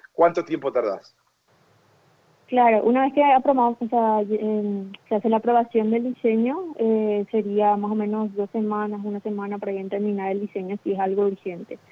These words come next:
Speaker 2: Pero generalmente pido un mes aproximadamente a mis clientes para entregarles el pedido.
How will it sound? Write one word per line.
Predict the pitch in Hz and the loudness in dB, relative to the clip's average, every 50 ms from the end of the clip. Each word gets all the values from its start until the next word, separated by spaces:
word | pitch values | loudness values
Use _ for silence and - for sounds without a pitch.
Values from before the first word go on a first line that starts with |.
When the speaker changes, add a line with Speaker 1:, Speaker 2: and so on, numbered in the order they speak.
| - - - - _ | -20 -20 -20 -8 _
Speaker 2:
Pero | - 226 233 233 | 2 4 6 6
generalmente | 240 247 240 233 233 233 233 233 233 233 233 226 - 269 269 277 277 277 | 6 8 8 8 8 8 6 6 6 6 4 4 6 6 8 8 6 4
pido | 277 240 240 240 233 | 4 6 6 8 8
un | 233 233 226 | 8 8 6
mes | 220 214 214 | 6 6 4
aproximadamente | 226 220 - 240 220 226 233 220 208 208 208 208 202 196 196 190 196 208 208 202 208 | 2 2 0 2 4 4 6 6 6 4 4 2 2 2 0 2 2 4 4 6 6
a | 208 | 4
mis | 202 208 202 | 4 4 2
clientes | - 233 214 202 190 - 214 208 - | 4 4 4 4 4 2 0 0 2
para | - 220 214 214 208 202 196 | 4 6 8 8 8 10 8
entregarles | 202 202 - 226 208 196 190 196 196 202 | 8 6 6 6 6 8 8 8 6 6
el | 208 | 6
pedido. | - 214 202 190 185 180 175 | 6 6 6 8 6 4 2